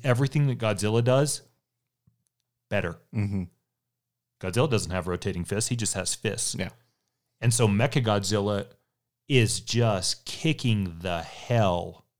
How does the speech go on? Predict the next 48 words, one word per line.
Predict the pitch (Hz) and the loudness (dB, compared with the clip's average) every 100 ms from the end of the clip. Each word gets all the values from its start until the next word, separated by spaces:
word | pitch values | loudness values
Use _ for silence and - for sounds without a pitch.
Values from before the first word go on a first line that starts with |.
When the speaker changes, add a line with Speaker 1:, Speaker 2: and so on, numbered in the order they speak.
| _ | _
Speaker 1:
out | 101 90 | -10 -10
of | 85 | -10
Godzilla. | 90 80 | -10 -2
Speaker 2:
Well, | 113 | 2
they | 127 | 4
had | 151 | 6
that | 131 110 | 4 6
moment | 110 127 107 | 6 6 4
where | 101 | 2
they're | 104 | 2
doing, | 104 107 | 2 2
like, | 101 98 | 2 0
the | 95 | -4
breath | 87 92 117 87 | -2 0 0 -4
off. | 80 - - _ _ _ _ _ _ - | -8 -12 -20 _ _ _ _ _ _ -6
And, | 104 | -4
like, | 98 95 | -2 -2
the | 107 | -2
breaths | 95 104 107 - | 2 0 0 -2
are, | 107 | 0
like, | 98 92 85 - _ _ _ _ _ _ _ - | -2 -4 -8 -18 _ _ _ _ _ _ _ 0
firing | 107 107 104 | 2 4 0
against | 95 107 104 131 | 0 -2 0 -2
each | 117 | 0
other. | 151 143 | 0 2
And, | 123 98 | 2 0
like, | 95 90 _ 117 | -2 -6 _ -2
Mechagodzilla | 117 120 110 104 110 | -2 2 2 2 0
just | 98 - | -2 -4
goes, | 104 - - - - - | -6 -6 -8 -6 -8 -8
<laughs> | |
he | 143 113 | -6 -2
just, | 110 104 | -2 0
like, | 110 87 - _ - | -2 -2 -16 _ 2
pushes | 160 117 113 | 4 6 6
Speaker 1:
Overpowers | 135 139 | 6 4
Speaker 2:
for-, | 107 | 2
Speaker 1:
him. | 101 | 0
Speaker 2:
yeah, | 104 123 120 | 2 4 4
and, | 98 | 4
like, | 98 | 0
it | 98 | -2
just, | 98 - | -6 -6
like, | 90 85 - | -8 -12 -6
yeah, | 107 - | -4 -4
eviscerates | 85 165 - 175 90 107 | -2 -2 -2 -4 -4 -4
him | 92 | -4
almost. | 90 87 90 | -6 -8 -10